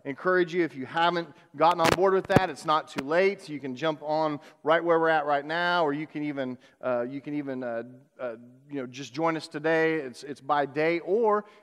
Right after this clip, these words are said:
if you want to, you can go back to the beginning, go to January first and kinda catch up with us. But we wanna encourage you, uh, to do that, to be a part of that, and to grow with us this year, because that's one of the things we're gonna be talking about today is really growth and change,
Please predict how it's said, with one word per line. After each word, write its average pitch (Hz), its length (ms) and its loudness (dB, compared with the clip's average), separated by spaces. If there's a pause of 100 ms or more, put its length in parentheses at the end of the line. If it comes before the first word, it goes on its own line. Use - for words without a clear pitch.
if 143 180 -2
you 160 120 -2
want 175 160 0
to, 175 60 -14
you 180 60 -8
can 156 80 -6
go 147 100 0
back 160 280 2
to 170 80 -8
the 156 80 -6
beginning, 165 640 -2
go 160 100 -2
to 156 60 -4
January 156 400 -4
first 156 320 -6
and 127 80 -14
kinda 147 160 -4
catch 147 320 -4
up 147 80 -4
with 143 160 0
us. 139 100 -4
But 123 220 -6 (300)
we 151 80 -2
wanna 160 220 0
encourage 139 480 -2
you, 135 240 -4 (280)
uh, 120 220 0
to 131 160 -12
do 156 260 -4
that, 147 280 0
to 143 80 -10
be 143 120 -6
a 135 60 0
part 156 320 0
of 139 60 -4
that, 139 180 -2
and 120 80 -10
to 127 60 -4
grow 143 260 -2
with 147 200 -4
us 127 260 -6 (260)
this 139 360 -4
year, 151 140 -2
because 139 260 -2
that's 156 160 -6
one 233 140 2
of 202 80 0
the - 20 -2
things 190 160 -2
we're 180 100 -2
gonna 180 120 0
be 160 80 -6
talking 190 260 0
about 170 200 0
today 165 240 4
is 143 100 -4
really 160 200 -2
growth 185 540 4
and 156 200 -4
change, 175 580 -4